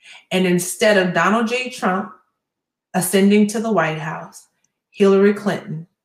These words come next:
had ascended to the White House, would these same people stand on their same principles and feel the exact same way as they do now?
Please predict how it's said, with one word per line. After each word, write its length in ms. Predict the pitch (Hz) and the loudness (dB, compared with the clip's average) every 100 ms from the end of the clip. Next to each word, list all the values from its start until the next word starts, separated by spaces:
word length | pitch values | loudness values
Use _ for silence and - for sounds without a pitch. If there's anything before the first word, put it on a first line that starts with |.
| _ _ _ _ | _ _ _ _
had 220 | - 165 | -6 -4
ascended 400 | 151 - 160 160 | -4 -8 -10 -12
to 80 | - 180 | -12 -12
the 40 | |
White 240 | 170 151 147 | -10 -10 -14
House, 440 | - - - - _ _ _ _ _ - | -16 -18 -20 -20 _ _ _ _ _ -4
would 200 | 170 180 | -4 0
these 260 | 190 175 | -2 -4
same 300 | 165 156 185 | -6 -2 -2
people 580 | 202 185 - 196 196 - _ _ - | -2 -4 0 -2 -2 -10 _ _ -20
stand 540 | - - 175 175 170 | -12 -4 0 0 0
on 180 | 165 156 | 0 -2
their 180 | 139 139 | -4 -6
same 480 | - 156 160 196 | -6 -4 0 0
principles 760 | 196 196 175 - 165 170 196 - _ - - - | 0 -2 -4 -6 -8 -8 -10 -18 _ -20 -20 -8
and 180 | 156 - | -8 -2
feel 220 | 175 160 | 0 0
the 180 | 151 143 | -2 -6
exact 580 | 156 151 147 156 - - | -8 -6 -4 -4 -6 -4
same 380 | 202 196 196 | 2 4 4
way 440 | 175 170 170 190 - _ _ _ _ _ _ _ _ - | 2 0 -2 -6 -12 _ _ _ _ _ _ _ _ 0
as 180 | 202 196 | 2 4
they 180 | 220 | 2
do 160 | 202 240 | 2 0
now? 240 | 285 330 | -2 -2